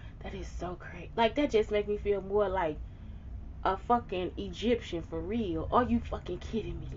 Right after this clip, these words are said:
Are you kid-, I'm not joking. I'm just excited. It made me feel like an Egyptian 'cause the Egyptians, I'm serious, they control the insects and stuff too. So, are you serious?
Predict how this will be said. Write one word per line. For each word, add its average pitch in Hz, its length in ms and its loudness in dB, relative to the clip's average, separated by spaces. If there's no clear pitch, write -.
Are 349 120 12
you 311 140 10
kid-, - 280 6
I'm 214 220 6
not 226 240 8
joking. 240 300 8
I'm 240 180 8
just 240 220 8
excited. - 720 6
It 302 120 6
made 330 160 10
me 330 80 4
feel 302 140 6
like 285 180 8
an 247 120 0
Egyptian 262 460 0
'cause 262 260 4
the - 160 0
Egyptians, 240 680 0
I'm 285 140 8
serious, 302 440 2
they 247 160 4
control 240 420 8
the 185 180 4
insects 240 460 2
and 233 80 -4
stuff 226 260 2
too. 214 240 -4
So, 240 380 10
are 214 120 2
you 214 100 2
serious? 185 800 -4